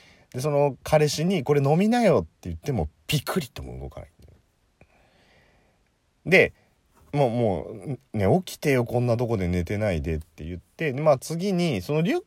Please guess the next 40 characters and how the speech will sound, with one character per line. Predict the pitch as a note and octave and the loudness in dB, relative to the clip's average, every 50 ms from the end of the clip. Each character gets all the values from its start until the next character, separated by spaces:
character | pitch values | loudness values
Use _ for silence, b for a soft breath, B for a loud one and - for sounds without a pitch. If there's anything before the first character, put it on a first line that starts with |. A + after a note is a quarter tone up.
| _ - | _ -4
ク | - C3+ | 0 0
を | G2 | 0
と | E2+ - G2+ | 0 -2 -4
り | A#2+ C3+ | 0 0
あ | D3 C3+ | 0 0
え | |
ず、 | G#2 F2+ | 0 0
「リ | C#3 G#3 | 0 0
ュ | C4 | 0
ッ | A#3+ _ | -2 _
ク、 | - - | -14 -12
カ | - - C#3+ | 0 0 2
バ | D#3+ A3 | 6 6
ン | A3 F3+ | 8 8
下 | D#3 E3 | 8 6
ろ | G3+ G#3 | 4 4
そ | - C4 C#4 | 6 6 6
う？ | D4+ _ _ _ _ | 6 _ _ _ _
カ | - - C#3+ | 0 0 6
バ | C#3 G3+ G3+ | 10 10 12
ン | |
下 | E3+ D#3 | 12 10
ろ | D3+ F#3 G#3 | 8 8 6
そ | - C4 B3+ | 6 6 4
う？」 | C#4 | 4
っ | - _ _ _ _ _ _ - | 4 _ _ _ _ _ _ -16
て | - A1+ - G1+ - - - - _ _ - | -14 -14 -14 -16 -20 -20 -20 -20 _ _ -8
言 | F2 E2 D#2 | -6 -6 -6
っ | D2+ _ _ _ - | -6 _ _ _ -6
て、 | F3 D3+ - - b b b b b b b b b b b b b b _ - | -2 -2 -2 -4 b b b b b b b b b b b b b b _ -8
で、 | - A2+ | -8 -8
カ | - - G#2 | -2 -2 0
バ | G2 B2+ | 4 4
ン | A2+ E2+ D#2+ | 4 4 2
を | |
下 | D#2+ F2 | 0 0
ろ | G2 G2+ | 0 -2
さ | - - A#2 | -2 -4 -6
せ | A2 - E2+ D2+ | -6 -6 -8 -10
た | - _ - - - | -10 _ -20 -18 -18